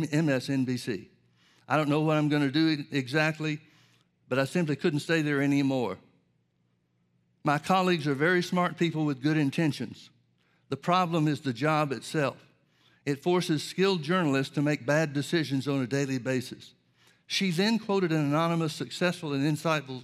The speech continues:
T V veteran who said, "We are the, a cancer." This is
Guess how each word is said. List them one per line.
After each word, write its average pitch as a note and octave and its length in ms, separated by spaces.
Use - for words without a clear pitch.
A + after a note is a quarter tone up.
T D3 120
V C#3+ 180
veteran A2+ 460
who E3+ 160
said, C3 500
"We F3 300
are D#3 300
the, C3+ 260
a B2+ 100
cancer." C3+ 520
This D3+ 200
is C3 280